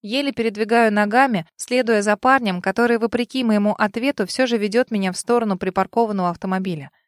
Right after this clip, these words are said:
«Присядем и позвонишь. Ты заболела? Может, лучше в больницу?» «Нет». Как только я оказываюсь в машине,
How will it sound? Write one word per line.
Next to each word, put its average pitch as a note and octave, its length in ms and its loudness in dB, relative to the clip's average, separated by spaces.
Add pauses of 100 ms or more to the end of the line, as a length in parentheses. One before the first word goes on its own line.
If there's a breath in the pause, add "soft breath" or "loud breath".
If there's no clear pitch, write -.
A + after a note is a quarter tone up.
(640)
«Присядем G3+ 520 2
и E3+ 60 0
позвонишь. F#3 640 0 (160)
Ты G#3 100 -6
заболела? G#3 640 2 (280)
Может, F#3+ 280 0
лучше A#3 240 0
в - 20 0
больницу?» A3 520 0 (260)
«Нет». G3 480 -2 (560)
Как A3 160 0
только D4 260 2
я B3 140 4
оказываюсь A#3 460 0
в - 80 -10
машине, A3 520 -2